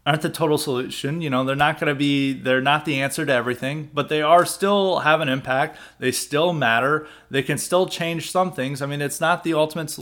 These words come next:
the ultimate answer to every, to our problems. You know, one election's not gonna solve everything. I think we're all aware of that, and we need to be realistic about that, and we not,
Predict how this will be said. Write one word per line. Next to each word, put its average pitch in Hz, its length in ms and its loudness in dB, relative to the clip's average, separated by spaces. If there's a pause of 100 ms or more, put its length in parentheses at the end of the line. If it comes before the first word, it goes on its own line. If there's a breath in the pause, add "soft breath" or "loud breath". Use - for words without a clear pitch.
(120)
the - 180 -14
ultimate 147 400 0
answer 139 400 0
to 117 80 0
every, 113 360 -2
to 123 100 -6
our 120 160 0
problems. 131 640 2 (420 loud breath)
You 131 160 -4
know, 127 100 2
one 156 300 4
election's 143 500 2
not 135 180 0
gonna 117 120 -8
solve 135 320 0
everything. 117 460 -4
I 123 140 0
think 127 220 -6
we're 127 180 2
all 127 180 4
aware 117 260 0
of 113 140 -2
that, 117 300 0
and 120 160 -6
we 120 120 -6
need 123 140 -4
to 120 60 -4
be 117 140 -6
realistic 120 460 -4
about 107 300 -4
that, 123 200 0
and 117 60 -4
we 117 80 -6
not, 123 280 -2